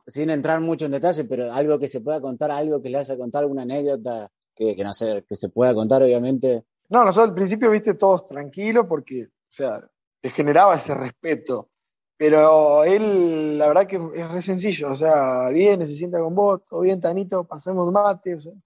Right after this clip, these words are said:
Speaker 2: generó esa, obviamente siempre con respeto, pero ese, ese trato casi como, como que fuera un compañero más, ¿me entendés?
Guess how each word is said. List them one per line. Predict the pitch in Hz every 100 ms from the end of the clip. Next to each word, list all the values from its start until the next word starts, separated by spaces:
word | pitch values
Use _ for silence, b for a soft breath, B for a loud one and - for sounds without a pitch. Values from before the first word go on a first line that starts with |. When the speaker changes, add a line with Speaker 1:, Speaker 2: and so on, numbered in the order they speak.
| _ _ _ - 127 _ -
Speaker 2:
generó | 151 175 202
esa, | 202 190 170 143
obviamente | 113 170 165 185 151
siempre | 185 175
con | 156
respeto, | 151 156 196 196 196
pero | 165 139 139 127 117 113 107 95 -
ese, | 139 - 143 135
ese | - 127
trato | 156 170 175 143 127 117 110 _ _ _ _ _ _
casi | - 147 151
como, | 139 123 120 110
como | 123 131
que | 135
fuera | 190 190
un |
compañero | 156 143 160 180
más, | 208 185
¿me | 151
entendés? | 131 143 185